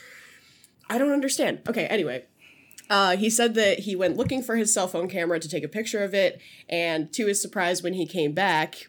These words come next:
the thing was higher than the wall of the building, and it kept growing and stretching until it reached the second floor windows of the neighboring building. It suddenly jumped up the walls and began to climb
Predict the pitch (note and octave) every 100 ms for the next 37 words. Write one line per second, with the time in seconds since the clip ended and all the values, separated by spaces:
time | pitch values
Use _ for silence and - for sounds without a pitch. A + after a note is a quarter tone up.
0 | _ F3+ G3 - A3 G#3 F3+ - F3+ G3
1 | A#3+ A#3 G#3+ F#3+ F3 E3 F3+ F3+ E3 C#3+
2 | D3+ D#3 C3+ B2+ E3+ C3 F#3+ E3+ D#3 E3
3 | D3+ F3 G#3 F#3+ F3+ - D#3+ E3 F3 D3
4 | D#3+ F3+ F3+ D3+ D#3 E3 F#3+ - F3+ -
5 | F3 G#3+ G#3 G#3 F#3+ F#3 E3 E3 D#3+ D3+
6 | E3+ D3+ D3+ C#3+ D#3 D#3 A#2+ A2+ - D3
7 | - C#2 - G3 _ - - - G#3+ -
8 | A3 G3+ A3+ A#3+ F#3 E3+ G3 A3 - G3+
9 | G#3+ B3 F3 D#3+ E3+ E3+ F#3 E3+ E3 F3
10 | G3 - F3 F3